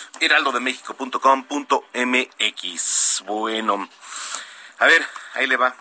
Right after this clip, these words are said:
y escuche esto. El subsecretario de Prevención y Promoción a la Salud, que sigue siendo Hugo López-Gatell, no sabemos por qué, pero sigue siendo Hugo López-Gatell,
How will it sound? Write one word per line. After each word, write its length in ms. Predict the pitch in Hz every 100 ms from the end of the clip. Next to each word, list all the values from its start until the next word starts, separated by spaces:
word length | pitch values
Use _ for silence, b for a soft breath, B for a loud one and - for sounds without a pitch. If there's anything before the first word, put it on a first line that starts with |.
| 131
y 100 | 113
escuche 340 | 98 120 -
esto. 240 | 113 - 92 _ _ - B B B B B B B B B B B
El 140 | 139 131
subsecretario 680 | 151 - 135 135 185 208
de 120 | 151 120
Prevención 720 | 131 117 113 110 - 131 190
y 60 |
Promoción 420 | - 104 95 - 127
a 60 |
la 120 | 107
Salud, 360 | 92 92 107 - - - _ _ -
que 100 | 101
sigue 260 | - 139
siendo 360 | 131 135 131 123
Hugo 200 | 123 117
López-Gatell, 640 | 117 - 107 90 - - _ _ _ _ _ _ _ _ -
no 100 | 113
sabemos 380 | 117 117 107 -
por 200 | 95 -
qué, 160 | 107
pero 200 | - -
sigue 180 | - 101
siendo 380 | 90 95 113 277 _ B B B B B
Hugo 240 | 120 113
López-Gatell, 720 | 110 110 110 90 87 110 110